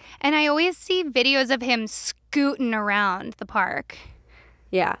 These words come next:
Speaker 2: He runs around, he talks, he has a lot of thoughts on things. What he does is he goes and plays by himself 'cause he loves cars and nascar. So he'll go and he'll play by himself, and he'll have races. And every, like, ten to twenty minutes, he'll come out of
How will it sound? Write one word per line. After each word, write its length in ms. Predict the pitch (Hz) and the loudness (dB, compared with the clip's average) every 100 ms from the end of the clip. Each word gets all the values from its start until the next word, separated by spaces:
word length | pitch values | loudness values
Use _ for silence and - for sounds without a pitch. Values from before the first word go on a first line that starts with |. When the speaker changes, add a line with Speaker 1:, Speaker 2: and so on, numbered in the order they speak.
| _ _ _ _ _ _ | _ _ _ _ _ _
Speaker 2:
He 140 | - | -2
runs 240 | 190 208 233 | 2 4 4
around, 240 | 220 202 | 2 4
he 60 | 190 | 2
talks, 320 | 208 185 190 | 4 2 2
he 60 | 180 | 0
has 240 | 160 - - | 0 -4 -6
a 120 | 151 | 0
lot 160 | 165 | 0
of 60 | 196 | 2
thoughts 180 | 196 185 | -2 0
on 100 | 175 | -2
things. 220 | 170 175 | -2 0
What 80 | 190 | -2
he 120 | 220 | -2
does 300 | 196 170 190 | 0 2 2
is 100 | 226 | 0
he 100 | 220 | -4
goes 240 | 185 170 175 | 0 2 2
and 80 | 185 | -2
plays 260 | 165 160 | -2 -2
by 120 | 170 | -2
himself 580 | 165 165 - 151 156 156 | -2 0 0 2 0 -4
'cause 140 | - 175 | -8 -4
he 80 | |
loves 240 | 165 160 160 | -2 -2 -4
cars 560 | - 151 151 160 165 | -2 0 2 0 -2
and 220 | 160 147 147 | -2 -2 -2
nascar. 560 | 147 151 - 165 165 - - - - _ _ | -2 -4 -2 -2 -2 -6 -20 -20 -20 _ _
So 120 | - | 0
he'll 120 | 233 | 2
go 240 | 196 185 196 | 4 4 4
and 80 | 196 | 2
he'll 120 | 175 - _ - - - - | 0 -10 _ -18 -18 -20 -20
play 560 | - 185 175 170 175 185 | -4 0 2 2 2 0
by 160 | 180 | 0
himself, 680 | 175 175 165 160 165 - - _ - | 0 0 2 2 0 -10 -20 _ -10
and 80 | 190 | -6
he'll 120 | 180 | -2
have 180 | 180 160 | -2 0
races. 580 | 165 185 175 156 160 - - - - - _ _ - | 0 0 0 -2 -4 -10 -20 -20 -20 -20 _ _ -2
And 120 | 214 | 2
every, 240 | 214 226 233 | 2 2 2
like, 280 | 220 - - _ _ - | 0 -2 -16 _ _ -6
ten 400 | - 208 214 214 | 0 2 4 2
to 100 | 208 | 0
twenty 340 | - 208 202 | 0 2 4
minutes, 320 | 196 180 160 | 4 2 0
he'll 100 | 208 | -4
come 440 | - - 185 185 196 | -4 -2 2 2 2
out 260 | - 170 170 | 2 2 2
of 420 | 165 160 175 | 2 0 -6